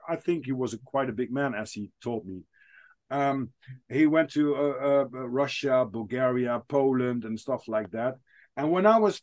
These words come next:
thirteen years old and was fourteen or fifteen, I went with a business travel with him. And we went to Budapest.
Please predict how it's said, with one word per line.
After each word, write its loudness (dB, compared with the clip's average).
thirteen 2
years 0
old 0
and -4
was -4
fourteen -4
or -8
fifteen, -4
I -4
went 0
with 0
a -2
business -4
travel -4
with -6
him. -10
And 0
we 2
went 0
to 0
Budapest. -4